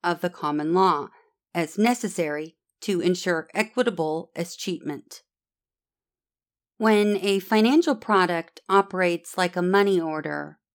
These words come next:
I E, when it is a prepaid written instrument used to transmit money to a named payee, and when it would also escheat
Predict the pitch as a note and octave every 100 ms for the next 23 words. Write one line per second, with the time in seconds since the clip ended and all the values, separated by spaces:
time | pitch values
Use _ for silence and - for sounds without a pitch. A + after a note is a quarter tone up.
0 | - G3 G3 G3 G3 F3 E3 E3+ _ _
1 | - G3+ F#3+ F#3 F#3 F3+ G3+ G3+ F#3 F3+
2 | - C4+ C4+ G#3 F#3 F3 E3 F#3 A3 B3
3 | A#3 F#3+ F3+ - E3+ D#3+ E3 - _ -
4 | G3 F#3 F3 - - - F#3 - G#3 B3
5 | C#4+ A3 G#3 G3+ G3 F#3 F#3 D#3 D3+ -
6 | - F#3 E3+ E3+ F#3 G3+ G#3+ A3 A3+ G#3+
7 | G3+ F#3 F#3+ G#3+ D#3 D#3+ - _ _ _
8 | _ _ - G#3 F#3+ F#3+ F3+ _ _ _
9 | _ F#3+ G#3+ G3 F#3+ E3+ - C#4 F#4 -
10 | F3+ E3 E3+ - F#3 - - G3 F3+